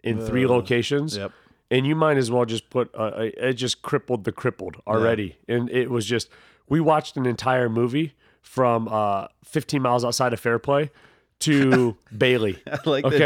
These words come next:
Speaker 2: that, I like that Justin watched a movie while he was driving.
Speaker 1: Oh, yeah. And, enti-, and the movie was horrible. But at least we got done, and Abby goes, "At least we didn't have to think about traffic for two hours." And I was like, "We've gone forty-two miles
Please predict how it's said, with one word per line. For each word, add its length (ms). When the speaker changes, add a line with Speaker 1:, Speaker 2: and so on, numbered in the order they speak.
Speaker 2:
that, 60
I 20
like 180
that 140
Justin 340
watched 300
a 40
movie 280
while 200
he 60
was 140
driving. 280
Speaker 1:
Oh, 120
yeah. 180
And, 160
enti-, 140
and 100
the 60
movie 240
was 100
horrible. 680
But 240
at 140
least 180
we 80
got 140
done, 140
and 80
Abby 200
goes, 160
"At 60
least 220
we 60
didn't 140
have 160
to 80
think 180
about 160
traffic 320
for 100
two 220
hours." 320
And 80
I 40
was 80
like, 180
"We've 300
gone 420
forty-two 640
miles 540